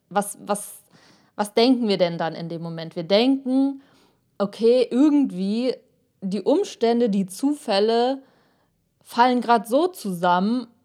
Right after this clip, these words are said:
dass es für mich alles blöd läuft. Ja, das bedeutet es, Pech zu haben. Und der, der Witz ist, wenn wir uns jetzt wirklich denken, „Okay,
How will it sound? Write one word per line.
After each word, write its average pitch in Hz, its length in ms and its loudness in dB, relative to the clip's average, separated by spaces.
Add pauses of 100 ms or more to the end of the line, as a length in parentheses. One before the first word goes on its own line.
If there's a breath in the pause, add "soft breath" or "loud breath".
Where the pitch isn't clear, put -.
(140)
dass 220 260 -2
es 214 180 -12
für 233 160 -4
mich 254 380 2
alles 208 300 0
blöd 190 440 0
läuft. 143 400 -14 (240)
Ja, 202 200 4
das 240 160 -2
bedeutet 202 400 -4
es, 175 100 -18
Pech - 300 -12
zu 151 180 -16
haben. - 400 -14 (460 soft breath)
Und 220 480 2 (1080)
der, 214 360 2
der 202 200 -2
Witz 269 200 0
ist, 247 240 -2
wenn 214 180 0
wir 208 140 0
uns 202 240 -2
jetzt 196 460 -4
wirklich 240 640 0
denken, 214 580 -2
„Okay, 220 600 2